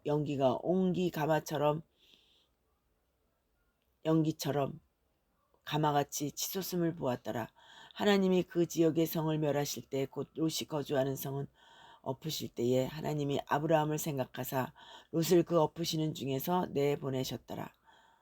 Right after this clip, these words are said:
롯이 소알에 거주하기를 두려워하여 두 딸과 함께 소알에서 나와 산에 올라가 거주하되 그 두 딸과 함께 굴에 거주하였더니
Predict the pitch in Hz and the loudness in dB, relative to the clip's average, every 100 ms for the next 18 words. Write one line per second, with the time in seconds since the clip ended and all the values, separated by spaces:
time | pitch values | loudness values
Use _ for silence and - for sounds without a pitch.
0 | _ _ _ 180 175 175 202 170 165 165 | _ _ _ 0 2 2 6 6 6 4
1 | 160 147 156 139 147 143 - - 147 135 | 0 0 0 0 0 -2 -4 -6 0 0
2 | 135 127 135 - _ - _ - 170 - | 2 2 0 -4 _ -20 _ -4 -4 2
3 | 170 170 165 160 131 - 151 151 156 143 | 4 6 4 0 -2 -2 -2 0 -2 0
4 | 131 135 147 139 131 107 113 - - - | 0 -2 -2 -2 0 2 2 -2 -8 -20
5 | - - 175 175 165 160 156 156 147 143 | -20 -4 2 6 6 6 6 6 4 0
6 | 127 139 120 127 135 - _ _ _ _ | -2 0 0 -2 -6 -8 _ _ _ _
7 | _ _ _ _ _ 165 175 175 - 165 | _ _ _ _ _ 4 6 6 2 -4
8 | - 165 160 156 139 - 147 135 - 147 | 4 6 6 4 0 -2 -2 -2 -6 0
9 | 160 151 147 143 143 151 147 151 127 123 | 2 2 0 0 0 -2 -4 -2 -2 -2
10 | 113 123 113 | -4 -4 -6